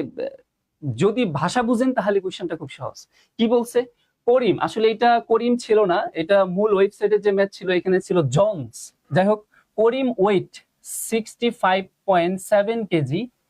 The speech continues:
করিমের ওয়েট হচ্ছে সিক্সটি ফাইভ পয়েন্ট সেভেন কেজি। If, যদি, he reduce his weight, যদি তার reduce weight in the ratio, তার মানে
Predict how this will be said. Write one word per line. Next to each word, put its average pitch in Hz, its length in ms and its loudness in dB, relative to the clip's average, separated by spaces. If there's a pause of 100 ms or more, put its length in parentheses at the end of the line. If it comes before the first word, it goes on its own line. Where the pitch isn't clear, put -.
(340)
করিমের 233 360 2
ওয়েট 202 200 4
হচ্ছে 226 180 -8 (100)
সিক্সটি 208 280 -8
ফাইভ 180 200 0
পয়েন্ট 208 240 -4
সেভেন 202 240 -2
কেজি। 208 200 0 (220)
If, 233 80 -4 (180)
যদি, 180 220 0 (400)
he 240 100 2 (180)
reduce 247 340 0 (100)
his 226 120 -2 (160)
weight, 208 240 0 (240)
যদি 190 200 -2 (120)
তার 233 200 2 (500)
reduce 240 420 2 (260)
weight 196 320 2
in 196 100 -2
the 190 160 2
ratio, 180 320 -2 (360)
তার 170 140 2
মানে 208 100 0